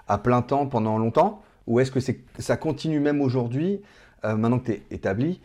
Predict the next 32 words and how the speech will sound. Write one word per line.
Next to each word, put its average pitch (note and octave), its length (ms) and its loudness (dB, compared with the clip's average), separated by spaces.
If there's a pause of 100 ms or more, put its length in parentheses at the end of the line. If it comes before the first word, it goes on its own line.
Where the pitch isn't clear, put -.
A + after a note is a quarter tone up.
(300)
euh, G2 380 0
est-ce G2+ 140 -8
que C3 60 -2
ça C3 100 -2
continue C3+ 340 0
d'être B2+ 160 2
difficile, C3 520 0
euh, G#2+ 220 2
est-ce G#2 80 -6
qu'il B2+ 120 -2
faut C3 100 -2
conti-, B2+ 220 -4
est-ce A#2+ 160 -4
que D3 80 -2
t'as D#3 120 -2
un C#3+ 60 -2
travail, C3 260 0
par B2 100 -2
exemple, B2 200 0
de A2+ 60 2
démarchage A#2+ 600 0
des G#2 260 -2
éditeurs A#2 440 -2
ou A2 60 -2
des G#2 100 -4
choses G#2 160 -8
comme G#2 140 -8
ça ? - 200 -4 (300)
Ou A2 100 0
est-ce A#2 80 0
qu'on A2+ 120 -2
t'appelle ? A2+ 380 -2